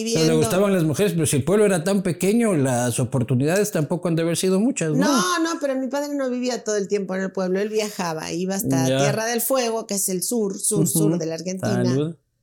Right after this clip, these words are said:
Speaker 1: El sur, lo
Speaker 2: Claro.
Speaker 1: último. Y yo creo que mientras viajaba se echaba sus diversiones. <laughs>
Speaker 2: ¿Qué opinas de la fidelidad, precisamente? Porque yo te escucho a ti,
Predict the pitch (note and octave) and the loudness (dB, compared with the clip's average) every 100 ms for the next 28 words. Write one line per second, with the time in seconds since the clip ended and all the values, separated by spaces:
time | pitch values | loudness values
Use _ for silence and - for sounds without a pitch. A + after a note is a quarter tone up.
0 | _ _ _ - - - F#3 F#3+ - B3 | _ _ _ -16 -16 -6 -2 0 0 0
1 | E3 - E3 E3+ F3+ C3 E3+ E3+ F#3 - | -2 -6 -4 -2 0 0 0 -4 -6 -10
2 | _ _ _ _ _ G#4+ A#4+ - B3+ B3+ | _ _ _ _ _ -4 -2 0 0 0
3 | A#3 A3+ G#3+ A3+ A3+ A#3 A#3 A3+ C4+ A#3+ | -2 -2 -4 -4 -4 -4 -4 -4 -2 -2
4 | G3+ F#3+ F3+ F3 F3 E3 D#3+ E3 G#3+ F3 | -2 -4 -2 -4 -4 -4 -4 -4 -4 -6
5 | E3+ - - - _ - - F#4+ F#4 F#4+ | -8 -12 -14 -16 _ -14 -8 -6 -4 -4
6 | - D#4+ - - - - A3 A3 A3 A3+ | -4 -6 -6 -10 -12 -4 2 2 4 2
7 | G#3 F#3+ D#3+ - D3+ D3 C#3 D#3 A3 E3 | 4 2 2 0 0 2 2 2 0 -2
8 | D3 C#3+ - D3+ F#3+ E3+ C3+ C#3 C3+ C#3+ | -2 -2 -2 0 0 0 0 0 0 2
9 | E3+ G3+ G3+ D#3 D3+ G3 G#3 G#3+ F#3 G#3 | 2 2 0 -2 -2 -2 0 0 0 0
10 | G#3 G#3 | 0 -2